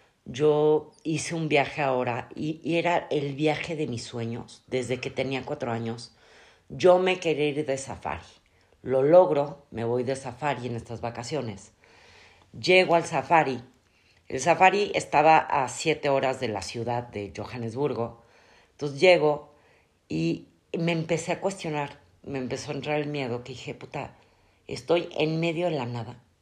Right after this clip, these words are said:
Porque estúpidamente pregunté que dónde estaba el hospital más cercano y el pueblo más cercano.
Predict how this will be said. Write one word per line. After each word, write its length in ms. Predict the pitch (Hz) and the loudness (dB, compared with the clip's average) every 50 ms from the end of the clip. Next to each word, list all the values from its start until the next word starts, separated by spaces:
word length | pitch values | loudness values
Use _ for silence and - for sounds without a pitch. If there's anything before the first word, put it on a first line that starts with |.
| _ _ _ _ _ _ _ _ _ _ _ _ - | _ _ _ _ _ _ _ _ _ _ _ _ -8
Porque 400 | - 135 - - 151 151 - - _ _ _ _ _ _ | -8 -6 -4 -4 -4 -4 -6 -20 _ _ _ _ _ _
estúpidamente 960 | - - - - - - - 185 185 - 185 175 165 156 151 143 139 135 - 151 | -12 -10 -10 -10 -4 0 0 0 0 0 0 0 2 2 0 -2 -4 -6 -6 -8
pregunté 600 | - - 127 117 117 113 113 113 - 117 117 - _ _ _ _ _ _ _ _ _ _ _ _ | -8 -6 -8 -6 -6 -6 -6 -6 -8 -10 -12 -14 _ _ _ _ _ _ _ _ _ _ _ _
que 140 | - 139 127 | -4 -2 0
dónde 300 | 131 151 151 156 156 160 | 0 0 0 0 0 -2
estaba 320 | 156 160 - 156 147 147 | -4 -4 -2 0 0 0
el 100 | 147 147 | 0 -2
hospital 440 | 139 127 - - 120 - - 120 113 | -4 -8 -10 -14 -12 -8 -6 -6 -6
más 140 | 123 127 - | -6 -10 -10
cercano 460 | - - 117 - - 131 123 123 127 | -8 -8 -8 -8 -8 -8 -6 -4 -4
y 100 | 135 123 | -4 -2
el 120 | 127 117 120 | -4 -4 -2
pueblo 360 | - - 170 147 131 139 135 | 2 4 4 6 4 2 0
más 160 | 120 131 123 123 | 0 -2 -4 -6
cercano. 440 | 139 123 - - 123 110 104 98 | -8 -10 -8 -6 -6 -6 -6 -10